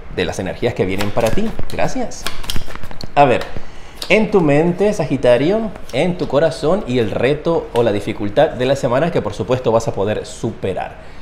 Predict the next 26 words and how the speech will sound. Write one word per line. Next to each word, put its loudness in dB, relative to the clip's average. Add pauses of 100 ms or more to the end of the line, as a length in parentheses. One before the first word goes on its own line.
(260)
En 2
la 4
mente 2
tienes -2
la 4
energía 2
de 0
la 0
amigabilidad. 0 (100)
Esto -2
te -4
está 2
hablando 0
entonces -2
de 0
que -4 (280)
vas 0
a -2
estar -2
viendo 0
las 0
cosas -2
desde 0
una 0
nueva 0
perspectiva, -4